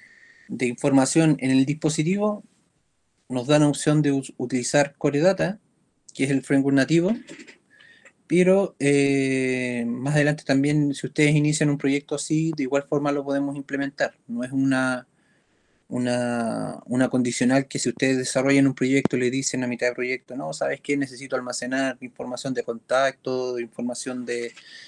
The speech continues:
de la aplicación". No, no es que tengan que hacer la aplicación de cero, solamente esto los prepara, los pre-, preconfigura el, el proyecto para que puedan utilizarlo más fácil.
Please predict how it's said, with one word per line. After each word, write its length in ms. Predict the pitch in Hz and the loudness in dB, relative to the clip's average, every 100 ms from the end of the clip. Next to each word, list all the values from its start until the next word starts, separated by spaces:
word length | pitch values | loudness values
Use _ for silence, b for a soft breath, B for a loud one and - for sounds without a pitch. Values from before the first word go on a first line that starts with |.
| B | B
de 80 | - | -2
la 80 | 127 | 0
aplicación". 640 | 127 131 127 - 170 185 - - _ _ _ | 2 0 0 2 2 0 -12 -20 _ _ _
No, 240 | 127 131 | -2 0
no 100 | 127 | 2
es 140 | 135 - | 0 -2
que 100 | - | -4
tengan 340 | 147 143 143 | -2 -2 -2
que 100 | 151 | -4
hacer 140 | 143 143 | -2 -2
la 60 | |
aplicación 320 | 139 139 - | 0 -2 -2
de 80 | 139 | -4
cero, 240 | 135 147 110 | -2 -4 -4
solamente 880 | - 147 139 143 147 - 151 151 - b b b b - | -8 -2 0 -2 -4 -2 -2 -2 -4 b b b b -10
esto 240 | 135 - | -6 0
los 140 | 143 135 | 0 0
prepara, 600 | 131 131 151 165 175 - | 0 2 2 2 -2 -8
los 500 | - 131 127 127 123 123 - | -12 -6 -2 0 -2 -4 -4
pre-, 600 | 147 143 139 131 127 131 - | 2 4 2 0 -2 -8 -6
preconfigura 680 | 147 143 135 131 139 156 | -4 -2 -2 -2 0 2
el, 560 | 160 160 156 156 151 151 156 _ _ b b b - | 2 2 0 0 -2 -4 -10 _ _ b b b -4
el 140 | 131 | -2
proyecto 420 | - 139 165 - | 2 2 2 0
para 200 | 175 156 | 0 0
que 100 | 151 | -2
puedan 240 | 143 143 143 | -2 -2 -2
utilizarlo 540 | 143 147 139 147 143 | -4 -6 -4 -2 -2
más 120 | 143 | 0
fácil. 340 | - 139 - | 0 -2 -4